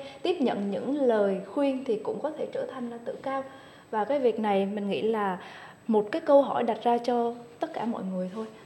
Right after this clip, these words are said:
Thời kỳ nào cũng sẽ có người này, người kia, và tự cao cũng là một cái không chỉ dành riêng và gánh mác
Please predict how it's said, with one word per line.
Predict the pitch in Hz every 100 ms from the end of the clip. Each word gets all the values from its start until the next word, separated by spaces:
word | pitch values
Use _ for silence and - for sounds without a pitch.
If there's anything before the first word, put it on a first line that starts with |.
| -
Thời | 226
kỳ | 208 220
nào | 220 208
cũng | 214
sẽ | - -
có | 208 202
người | 302 254
này, | 214 214
người | 214 208
kia, | 208 262 262 262
và | 214
tự | 202 196 190
cao | 233 233 240 240
cũng | 208 240
là | 262
một | 214 208
cái | 214 226
không | - 277 277 -
chỉ | - -
dành | 254 226 196
riêng | 208 254 247
và | 214
gánh | 202 247
mác | 277